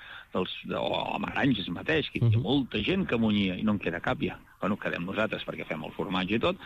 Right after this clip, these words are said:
Speaker 1: però de vaca de llet, Maranges, hi havia hagut moltes granges i tota la Cerdanya era plena. Ha hagut de tancar tothom. Per què? Perquè, aviam, eh, realment eren coses petitones, que amb el temps han sigut insostenibles,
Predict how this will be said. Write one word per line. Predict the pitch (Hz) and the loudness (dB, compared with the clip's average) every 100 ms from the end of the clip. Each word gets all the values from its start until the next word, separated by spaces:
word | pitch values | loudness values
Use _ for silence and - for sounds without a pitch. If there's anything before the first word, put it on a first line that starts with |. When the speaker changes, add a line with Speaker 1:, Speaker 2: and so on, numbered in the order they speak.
| - - - | -14 -14 -4
Speaker 1:
però | 101 | -2
de | - | 0
vaca | - - 92 | -2 -2 0
de | 95 | 2
llet, | 107 - | 2 0
Maranges, | 107 92 101 107 | -6 -2 0 0
hi | 120 | 0
havia | 123 90 | 0 0
hagut | 92 90 | -2 -4
moltes | 90 104 | -8 -6
granges | - 131 160 190 - | 0 2 2 0 0
i | 110 - | -4 0
tota | 208 - 156 | 0 2 0
la | 131 | 0
Cerdanya | - 117 147 131 | 0 0 2 2
era | 104 98 | 0 -2
plena. | 107 98 90 - - - - | -2 -2 -2 -10 -18 -20 -10
Ha | - | -2
hagut | 107 | 0
de | 117 | 0
tancar | - 87 87 | -2 -4 -4
tothom. | 85 80 113 117 92 - - - | -4 -2 0 0 -2 -6 -18 -8
Per | 78 | -4
què? | - 123 | -2 -2
Perquè, | - - 67 | -4 -6 -4
aviam, | 92 82 - - | -2 -2 -6 -12
eh, | - 69 | -10 -6
realment | 80 69 90 90 | -4 -2 0 0
eren | 80 104 104 | 0 0 0
coses | - 92 85 | -2 -2 -2
petitones, | - 98 - 156 170 170 175 175 - - | -2 0 2 2 2 4 4 4 0 -6
que | 85 92 | -6 -6
amb | 92 87 | -6 -6
el | - - | -8 -2
temps | 101 95 | 0 2
han | 90 | 0
sigut | 90 95 92 | 0 0 2
insostenibles, | - - 101 - 127 135 135 | 0 -2 -2 2 4 4 0